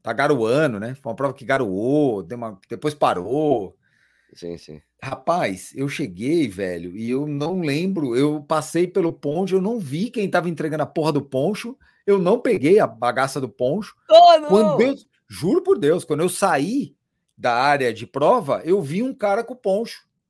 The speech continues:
Speaker 2: Você, o poncho,
Speaker 1: Caraca,
Speaker 2: cara!
Speaker 1: o poncho, velho. E agora? E aí eu comecei a sentir frio, bicho. Aí eu, "Puta, eu vou voltar." E tentei voltar, o cara, "Não." Ah,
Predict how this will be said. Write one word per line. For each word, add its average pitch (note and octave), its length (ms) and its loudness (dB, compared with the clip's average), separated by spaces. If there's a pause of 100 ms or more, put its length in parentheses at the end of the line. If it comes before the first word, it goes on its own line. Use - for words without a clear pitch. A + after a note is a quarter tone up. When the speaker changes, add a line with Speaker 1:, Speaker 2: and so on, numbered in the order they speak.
(100)
Speaker 2:
Você, A3+ 240 -16 (500)
o F4 100 -6
poncho, E4 480 -4
Speaker 1:
Caraca, D4 480 2
Speaker 2:
cara! D4 100 -2
Speaker 1:
o - 40 -12
poncho, C4 580 2
velho. D3+ 300 -2
E A3+ 40 4
agora? A3+ 260 -4
E D#3+ 120 -2
aí E3 120 -2
eu F#3+ 100 2
comecei G3 340 -8
a - 40 -16
sentir G3+ 260 -16
frio, E3+ 340 -10
bicho. A#2 320 -14 (600)
Aí G#3 80 -6
eu, A#3 60 -6
"Puta, C4 340 -6
eu A3 40 0
vou A#3 100 -8
voltar." A#3 300 0
E E3+ 60 -2
tentei F#3 300 -2
voltar, D#3+ 340 -4
o D#3 60 0
cara, D#3+ 220 -2
"Não." A#2 420 -12 (200)
Ah, - 140 -20